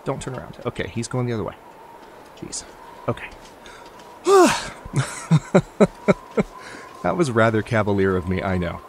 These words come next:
I know, I know. Okay. Okay,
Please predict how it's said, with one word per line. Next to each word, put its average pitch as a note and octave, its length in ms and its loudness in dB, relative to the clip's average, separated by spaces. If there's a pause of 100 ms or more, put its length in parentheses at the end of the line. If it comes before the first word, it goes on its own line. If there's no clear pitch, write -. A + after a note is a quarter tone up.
(240)
I E3 100 2
know, F#3+ 240 0 (180)
I D#3 140 -2
know. E3 180 -2 (160)
Okay. D3 220 -4 (920)
Okay, C#3+ 240 -4